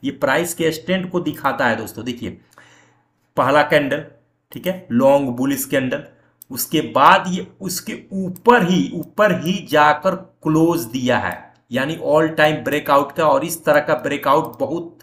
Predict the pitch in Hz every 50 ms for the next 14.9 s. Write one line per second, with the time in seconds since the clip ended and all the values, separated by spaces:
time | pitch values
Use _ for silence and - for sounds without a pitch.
0 | - - - - _ - 147 139 - - 147 - - 185 175 - 165 139 156 156
1 | 160 - 117 135 123 - 175 175 170 - 123 127 127 127 127 160 151 131 120 117
2 | - 113 107 104 98 104 104 - - 123 123 127 123 - - 139 135 135 - 143
3 | - - - 135 135 135 131 123 139 143 - - - 120 123 - - - - -
4 | - - - - - 127 - - - 185 185 180 190 160 160 - - - - 131
5 | 127 127 160 156 147 143 143 151 139 127 131 123 - - - - 196 180 196 180
6 | - 160 165 151 - - 160 - 143 143 - 131 117 127 139 - 135 135 131 123
7 | - 131 120 120 127 131 127 120 127 131 123 117 - - 123 120 117 - 123 -
8 | - - - - _ _ - - 147 135 151 160 156 139 127 120 135 131 123 117
9 | - 131 117 - 117 113 113 117 - 113 110 104 107 123 156 - - - - -
10 | _ _ - 139 135 139 175 202 185 - - 180 175 175 156 135 143 143 151 156
11 | 156 - - _ _ - 196 185 190 - 131 113 123 147 143 - - 185 196 190
12 | 190 - 165 151 143 139 127 123 120 117 113 107 135 185 226 - - - - -
13 | - - 131 123 123 - - - - - - - 139 127 - - 127 - - 147
14 | 147 131 - 139 123 - - 135 - 135 - 135 131 131 - - - 131